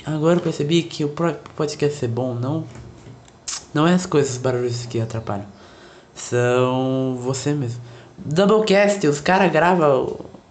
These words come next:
Doublecast, os cara grava lá com ventilador. <laughs> O terceiro integrante é o ventilador, fica, Não, podcast inteiro, podcast é ótimo, é maravilhoso, recomendo lá,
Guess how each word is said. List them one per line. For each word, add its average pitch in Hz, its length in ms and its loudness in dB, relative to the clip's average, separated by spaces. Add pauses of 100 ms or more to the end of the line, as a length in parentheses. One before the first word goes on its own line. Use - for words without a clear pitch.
(240)
Doublecast, 165 560 2
os - 60 -10
cara 151 240 0
grava 151 340 0
lá 156 220 2
com 156 200 -4
ventilador. 151 720 0 (1080)
<laughs> - 560 -6 (560)
O 175 80 -2
terceiro 175 420 2
integrante 165 400 2
é 160 40 4
o 160 40 2
ventilador, 156 440 2
fica, - 180 -2
Não, 131 960 2
podcast 143 440 2
inteiro, 156 280 2
podcast 165 440 -2 (160)
é 151 80 -2
ótimo, 160 400 2
é 127 40 -4
maravilhoso, 147 600 2
recomendo 135 600 -2
lá, 131 260 0